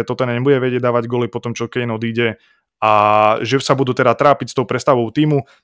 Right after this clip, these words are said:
Tá prestavba prebehla rýchlejšie, než podľa mňa každý očakával, takže budem, bude to veľmi zaujímavé sledovať, e, ten titulový boj, e, túto sezónu v Premier League. No, Tottenham teraz padol na druhú priečku, ale je len bod za City,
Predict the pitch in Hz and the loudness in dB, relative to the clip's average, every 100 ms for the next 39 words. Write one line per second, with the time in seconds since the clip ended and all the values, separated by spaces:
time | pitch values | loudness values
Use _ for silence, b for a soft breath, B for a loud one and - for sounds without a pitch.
0 | _ 120 120 123 135 120 117 113 - _ | _ -4 -2 0 0 2 2 2 -2 _
1 | 151 156 143 127 131 147 135 127 117 - | 2 4 4 2 2 0 0 -4 -4 -2
2 | 127 120 113 127 117 113 117 131 123 117 | -2 -2 0 0 0 -2 0 2 2 2
3 | 117 110 120 120 190 185 170 - 147 170 | -2 -2 -4 -2 0 0 -2 -6 -4 -2
4 | 160 180 220 143 151 135 143 151 127 - | 0 0 2 2 0 0 0 2 2 0
5 | 127 123 120 131 123 135 143 160 127 110 | -4 -4 -4 -6 -6 -6 -2 -2 -2 -4
6 | 117 135 127 127 _ 113 113 113 110 131 | 0 0 0 -4 _ -6 -4 -4 -6 -6
7 | 120 - 120 127 - 127 117 120 156 - | -6 -6 -6 -8 -6 -4 -2 -2 -4 -8
8 | b b b b b - 135 151 175 151 | b b b b b -6 0 2 2 2
9 | 147 139 - 151 143 127 135 123 107 156 | 2 0 0 2 2 2 2 0 0 -4
10 | - 127 120 120 117 113 120 131 117 110 | -2 0 0 0 -2 -2 -4 -2 -2 -2
11 | - 143 - 127 | -2 -6 -2 -4